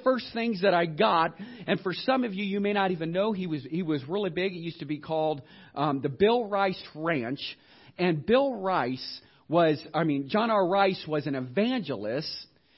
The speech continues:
that traveled the circuit all through the United States. And I'll remember one of my first books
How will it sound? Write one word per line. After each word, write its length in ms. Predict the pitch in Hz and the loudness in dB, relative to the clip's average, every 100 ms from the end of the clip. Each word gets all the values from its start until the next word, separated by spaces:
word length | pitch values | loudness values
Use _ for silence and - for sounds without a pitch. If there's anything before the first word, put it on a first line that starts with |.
| _ - | _ 0
that 340 | 180 175 160 - - | 2 2 0 -8 -8
traveled 800 | 175 240 302 277 147 143 139 147 156 | 0 6 8 6 4 0 0 -2 -2
the 180 | 143 156 - - | -2 -4 -2 -2
circuit 380 | 262 - 233 - | 0 0 -2 2
all 180 | 208 233 | 4 4
through 200 | 214 185 | 0 -4
the 80 | |
United 440 | 180 190 175 160 135 - | -2 -2 0 -2 -4 -10
States. 540 | - 247 170 135 - - - 220 233 - | -6 -2 -2 -6 -12 -14 -18 -20 -20 -2
And 100 | 190 | 4
I'll 140 | 214 254 | 6 4
remember 340 | 247 226 196 | 2 0 0
one 240 | 165 175 202 | 0 0 2
of 60 | |
my 140 | 180 160 - | 2 0 -2
first 240 | 247 240 | -4 -4
books 320 | 160 214 214 | 0 0 0